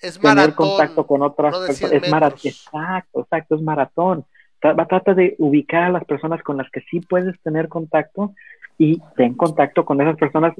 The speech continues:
Speaker 2: sabiendo que ellas también tienen sus tipos, este, este, precauciones. Trata de mantener distancia social y todo,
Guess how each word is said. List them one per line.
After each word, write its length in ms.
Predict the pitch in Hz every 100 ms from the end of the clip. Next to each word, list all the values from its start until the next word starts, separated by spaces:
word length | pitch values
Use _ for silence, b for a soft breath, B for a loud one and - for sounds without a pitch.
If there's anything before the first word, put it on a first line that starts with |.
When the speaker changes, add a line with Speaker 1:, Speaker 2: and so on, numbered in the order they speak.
| -
Speaker 2:
sabiendo 360 | 170 180 180 190
que 100 | 160
ellas 180 | 170
también 260 | 196 190 185
tienen 240 | 190 190
sus 180 | 190 175
tipos, 420 | - 160 170 170 165
este, 600 | 156 156 151 147 - 147
este, 280 | 139 - 143
precauciones. 680 | 147 147 147 - 180 165 - B B B -
Trata 240 | 143 170
de 80 | 160
mantener 360 | 160 160 151 160
distancia 400 | 156 160 170 151
social 320 | 147 160 156
y 60 | 156
todo, 320 | 165 180